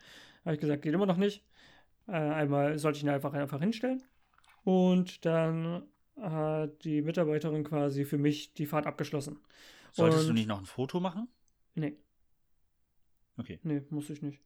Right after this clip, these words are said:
Speaker 2: Dann hab ich das falsch im Kopf.
Speaker 1: Ja. Und als Entschädigung habe ich dann quasi die komplette Fahrt, Fahrt, also auch die, die ich gefahren bin, quasi erstattet bekommen.
Speaker 2: Ja.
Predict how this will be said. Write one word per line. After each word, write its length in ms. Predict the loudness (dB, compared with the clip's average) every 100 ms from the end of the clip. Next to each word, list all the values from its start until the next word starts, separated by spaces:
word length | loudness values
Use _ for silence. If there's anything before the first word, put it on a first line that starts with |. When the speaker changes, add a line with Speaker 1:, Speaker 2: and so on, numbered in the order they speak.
| _
Speaker 2:
Dann 100 | 0
hab 80 | 0
ich 60 | -2
das 140 | -6
falsch 200 | -4 -4
im 80 | -6
Kopf. 260 | -12 -14 _ -2
Speaker 1:
Ja. 220 | 0 0 -6 _ _ 0
Und 320 | 6 6 6
als 200 | 4 4
Entschädigung 520 | 2 2 2 2 2
habe 140 | 2 0
ich 80 | 0
dann 180 | -2
quasi 320 | 2 0 0 -2
die 100 | 0
komplette 400 | 2 2 -2 -2
Fahrt, 260 | -2 -4 -12
Fahrt, 400 | -2 2 2 0
also 200 | 0 4
auch 140 | 4 2
die, 200 | -4 -2
die 140 | -2
ich 100 | -2
gefahren 380 | -2 0 2 4
bin, 240 | 4 2 -2 _ _ -6
quasi 220 | -2 -2
erstattet 360 | -4 -6 -6
bekommen. 280 | -12 -8 -8 -10 _ _ _ _ _ _ _ _ -12
Speaker 2:
Ja. 140 | -12